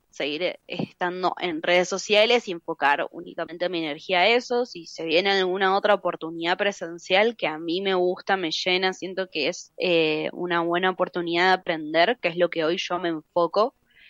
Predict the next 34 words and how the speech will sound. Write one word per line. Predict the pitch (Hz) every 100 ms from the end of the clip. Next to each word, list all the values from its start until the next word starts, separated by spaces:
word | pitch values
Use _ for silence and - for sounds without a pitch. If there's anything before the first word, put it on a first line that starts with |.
| - - _ -
eh, | 175 170 151
genial, | - - 151 156 165 226 -
lo | 165 160 139
voy | 175
a | 180
tomar | 160 165 175 220
como | - 143
si | 151 156 165
tomé | 143 160 165 165
la | 135
oportunidad | 165 147 156 160 156 160
de | 170 165 147
ir | 147 170
a |
la | 160
televisión, | 156 165 73 - 226 254
porque | - - 147 151
era | 151 151
algo | 151 156
que | 156
nunca | 156 160 160
había | 160 160 160
hecho, | 214 - 220
que | 170
América | 165 165 170 170 147 143 -
nunca | 160 165
había | 165 175
habitado | 170 156 170 180 196 -
un | 170
espacio | 160 - 160 - 165
así, | - 170 214 247 - - - -
y | -
es |
como, | - 175 165